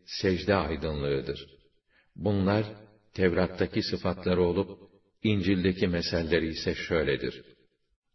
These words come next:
Öyle bir ekin ki filizini çıkarmış, sonra da onu kuvvetlendirmiş, derken kalınlaşmış da artık gövdesi üzerinde doğrulmuş.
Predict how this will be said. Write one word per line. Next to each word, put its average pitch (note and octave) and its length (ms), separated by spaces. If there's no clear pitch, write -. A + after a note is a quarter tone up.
Öyle G2+ 340
bir E2+ 160
ekin F#2+ 440
ki F#2+ 460
filizini E2+ 580
çıkarmış, D#2+ 720
sonra F2+ 460
da F2+ 440
onu F#2+ 300
kuvvetlendirmiş, D#2 1200
derken F#2+ 800
kalınlaşmış F#2 840
da F#2 340
artık G2+ 580
gövdesi F#2+ 480
üzerinde D#2 600
doğrulmuş. D2 720